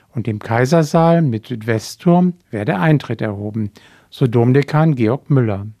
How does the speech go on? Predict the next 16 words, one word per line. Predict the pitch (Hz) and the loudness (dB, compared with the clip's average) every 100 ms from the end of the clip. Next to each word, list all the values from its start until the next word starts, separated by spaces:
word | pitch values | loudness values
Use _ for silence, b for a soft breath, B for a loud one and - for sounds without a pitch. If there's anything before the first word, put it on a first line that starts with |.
| _ _ _ b b b b _ | _ _ _ b b b b _
In | 110 104 | -4 0
Worms | 127 208 208 | 2 2 2
will | 185 | 2
man | 175 165 | 4 4
laut | 151 120 127 | 2 0 2
Dompropst | 135 170 - 170 - | 2 2 -2 -6 -4
Tobias | - 123 123 117 | -4 0 0 0
Schäfer | - 123 143 165 180 180 b b b - | -2 -2 -2 2 0 0 b b b -6
auf | 113 - | -6 -2
Eintrittsgelder | 127 147 - 170 - 131 131 147 | 0 0 0 -4 -2 0 2 0
verzichten, | 170 - 170 143 - 131 123 123 b b b | -4 -4 -2 -4 -4 -4 -4 -6 b b b
solange | - 110 120 160 | -2 0 4 4
es | 180 | 2
finanziell | - 175 180 - - 110 117 | 0 2 2 0 -2 0 0
noch | 135 - | -2 -4
geht. | 147 107 98 - | -4 -2 -4 -12